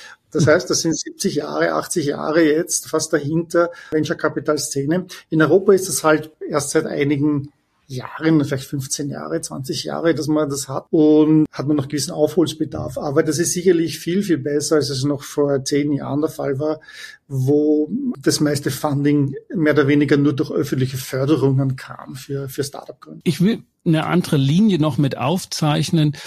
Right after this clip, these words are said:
Speaker 2: die auch aus der Gegend, in der du da gezogen bist, nach Europa geschwappt ist und die meine Branche und meine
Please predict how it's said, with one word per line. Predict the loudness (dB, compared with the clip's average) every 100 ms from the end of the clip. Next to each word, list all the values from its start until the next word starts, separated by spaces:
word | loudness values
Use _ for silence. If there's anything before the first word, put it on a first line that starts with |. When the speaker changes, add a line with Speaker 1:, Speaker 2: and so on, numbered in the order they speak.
| -4
Speaker 2:
die | -2 0
auch | 2 2 0
aus | 0 0 0
der | -2
Gegend, | 0 2 2 4 2 0 -2
in | 0
der | 2 2
du | 2
da | 2 0
gezogen | -4 -6 0 2 2 0
bist, | -4 -6 -12 0
nach | 0 2
Europa | 0 0 0 0 -4
geschwappt | -2 -2 -2 -2
ist | -2
und | 0 2
die | 0 -2 -10 -16 -2
meine | 2 4 4 2 2
Branche | 0 0 2 2 2 2 2 2
und | 2 0 -2 -2
meine | 0 2 4 2 2